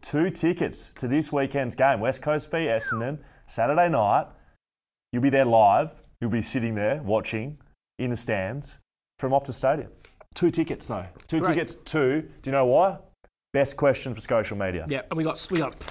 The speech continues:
Speaker 2: we got tons.
Speaker 1: We didn't run social media round one because, episode one, because I wanted to give a bit of time to breathe, time to,
Speaker 2: Yeah.
Speaker 1: time to move.
Speaker 2: Yeah.
Speaker 1: And we've rolled it out, and look, no surprises, social media.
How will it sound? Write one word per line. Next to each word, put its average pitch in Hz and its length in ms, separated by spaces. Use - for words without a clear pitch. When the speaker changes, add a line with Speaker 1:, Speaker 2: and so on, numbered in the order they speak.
Speaker 2:
we 156 60
got 143 160
tons. 123 340
Speaker 1:
We 165 140
didn't 226 160
run 214 160
social 170 320
media 143 280
round 120 280
one 107 260
because, 107 580
episode - 380
one, 101 340
because 110 880
I 123 60
wanted 135 220
to 120 60
give 107 200
a 107 60
bit 98 180
of 92 80
time 104 240
to 87 60
breathe, 90 420
time 123 300
to, - 160
Speaker 2:
Yeah. 330 80
Speaker 1:
time 226 240
to 101 60
move. 95 440
Speaker 2:
Yeah. - 200
Speaker 1:
And 117 120
we've 135 160
rolled 156 280
it 120 80
out, 113 260
and 127 220
look, 98 300
no 123 160
surprises, 98 680
social 101 300
media. 92 420